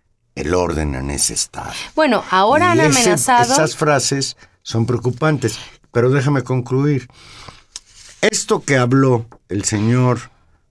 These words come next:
Speaker 1: Osorio Chong con los empresarios o los representantes de los empresarios oaxaqueños,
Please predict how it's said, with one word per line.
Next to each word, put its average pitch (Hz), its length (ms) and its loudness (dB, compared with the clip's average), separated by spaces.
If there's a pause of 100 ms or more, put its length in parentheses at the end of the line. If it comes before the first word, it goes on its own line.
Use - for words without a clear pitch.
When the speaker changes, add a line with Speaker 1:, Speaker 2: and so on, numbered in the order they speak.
(360)
Speaker 1:
Osorio 120 420 0
Chong 85 440 -4 (500)
con 90 260 -2
los 90 200 0
empresarios 95 800 0
o 101 40 0
los 80 240 -2
representantes 82 960 -4
de 71 100 -4
los 69 220 -6
empresarios 76 960 -4 (480)
oaxaqueños, 131 920 -2